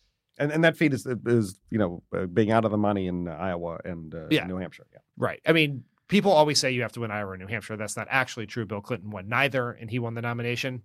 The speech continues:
Speaker 2: But he came in second in New Ha-, Iowa was not competitive that year. He came in second in New Hampshire, and it was viewed as a win.
Speaker 1: <laughs>
Speaker 2: Um,
Speaker 1: One of the,
Speaker 2: because
Speaker 1: one of the
Speaker 2: he
Speaker 1: greatest spins of all
Speaker 2: Yeah,
Speaker 1: time.
Speaker 2: and he was running
Speaker 1: Comeback
Speaker 2: aga-, he
Speaker 1: kid.
Speaker 2: was running against a Massachusetts senator,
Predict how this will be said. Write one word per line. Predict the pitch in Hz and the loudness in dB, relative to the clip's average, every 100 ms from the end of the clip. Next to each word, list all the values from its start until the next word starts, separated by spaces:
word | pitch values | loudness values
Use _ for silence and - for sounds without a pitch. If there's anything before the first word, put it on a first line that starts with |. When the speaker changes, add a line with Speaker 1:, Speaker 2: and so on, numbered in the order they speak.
| _ | _
Speaker 2:
But | 160 135 120 | 6 6 2
he | 120 165 135 123 110 _ _ _ - - | 0 2 2 0 -6 _ _ _ -10 4
came | 190 | 4
in | 143 | 6
second | - 202 165 | 6 6 6
in | 139 | 2
New | 127 | 0
Ha-, | 113 - | -4 4
Iowa | 139 147 135 | 8 8 4
was | 120 | -2
not | 131 120 | -2 -4
competitive | 110 135 131 104 | 2 4 4 0
that | 117 107 | -4 -4
year. | 104 | -8
He | 104 | -8
came | - 104 | -8 -8
in | 98 | 2
second | 156 147 127 | 4 4 0
in | |
New | 107 | -4
Hampshire, | 104 110 - 110 | -8 -8 -6 -6
and | 110 | -4
it | |
was | 113 104 | -8 -4
viewed | 151 156 | 0 0
as | 135 | 0
a | 127 | -2
win. | 117 107 107 107 | -6 -6 -10 -14
Speaker 1:
<laughs> | _ _ _ _ _ _ _ _ - | _ _ _ _ _ _ _ _ -2
Speaker 2:
Um, | 117 | 0
Speaker 1:
One | 113 | 2
of | 107 95 95 - 95 | 0 -4 -10 -12 4
the, | 185 | 8
Speaker 2:
because | 131 151 - - | 8 6 2 2
Speaker 1:
one | 127 | 8
of | 147 | 10
the | |
Speaker 2:
he | |
Speaker 1:
greatest | 165 180 180 | 10 10 8
spins | - 180 170 147 | 8 8 8 4
of | 143 | 6
all | 143 185 | 6 12
Speaker 2:
Yeah, | 254 175 | 12 12
Speaker 1:
time. | 220 | 12
Speaker 2:
and | 214 | 12
he | |
was | 190 | 12
running | 185 170 | 10 12
Speaker 1:
Comeback | 156 139 | 10 10
Speaker 2:
aga-, | 151 | 8
he | 151 | 8
Speaker 1:
kid. | |
Speaker 2:
was | 180 | 8
running | 180 165 | 8 6
against | 151 147 | 6 4
a | 147 | 4
Massachusetts | 123 - - 110 110 | 2 0 -4 -6 0
senator, | 160 151 143 143 | 2 4 4 4